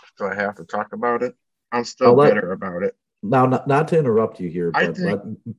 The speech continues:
Speaker 2: maybe you can address this for me, because this is something I don't understand as a college football fan. Your team got beat, and they got beat by what Ronnie just said was a,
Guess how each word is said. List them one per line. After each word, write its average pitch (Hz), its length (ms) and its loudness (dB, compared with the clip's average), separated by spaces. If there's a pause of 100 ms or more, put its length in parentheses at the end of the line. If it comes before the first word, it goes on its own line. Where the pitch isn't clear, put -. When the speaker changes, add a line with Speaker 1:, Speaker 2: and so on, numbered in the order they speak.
(100)
Speaker 2:
maybe 131 260 0
you 139 220 -2
can 135 160 -2
address 107 340 0
this 107 180 -4
for 98 200 -8
me, 90 180 -6
because 80 300 -12
this 107 180 -6
is 123 80 -10
something 110 320 -4
I 98 140 -2
don't 98 180 0
understand 87 480 -4
as 80 140 -12
a 78 40 -18
college 82 280 -6
football 76 340 -4
fan. 65 380 -12 (760)
Your 98 140 -2
team 143 260 0
got 95 320 -2
beat, 107 240 -6 (880)
and 90 460 0 (800)
they 104 160 2
got 98 240 -2
beat 127 260 -2
by 104 160 0
what 98 240 0
Ronnie 98 300 -2
just 90 260 -6
said 85 220 -6
was 87 160 -4
a, 82 160 -6